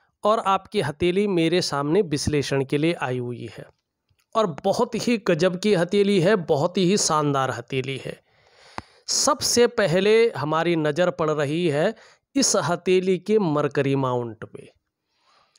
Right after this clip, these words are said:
आपका अगर हम सबसे छोटी उंगली देखें और इसके नीचे का भाग देखें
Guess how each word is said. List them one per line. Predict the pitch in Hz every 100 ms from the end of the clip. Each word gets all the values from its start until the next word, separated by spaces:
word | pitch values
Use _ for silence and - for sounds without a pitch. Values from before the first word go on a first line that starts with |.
| _ _ -
आपका | 190 214 208 214 247 247
अगर | - 190 190 202
हम | 165 208
सबसे | - 285 - - 202
छोटी | - - 165 180
उंगली | 180 170 156 165
देखें | 160 156 143 170 147 135 147 _ - - 208
और | 208 220
इसके | 233 - 247
नीचे | 190 165 165 - 214
का | 220 202
भाग | 127 147 175 170
देखें | 156 139 - 170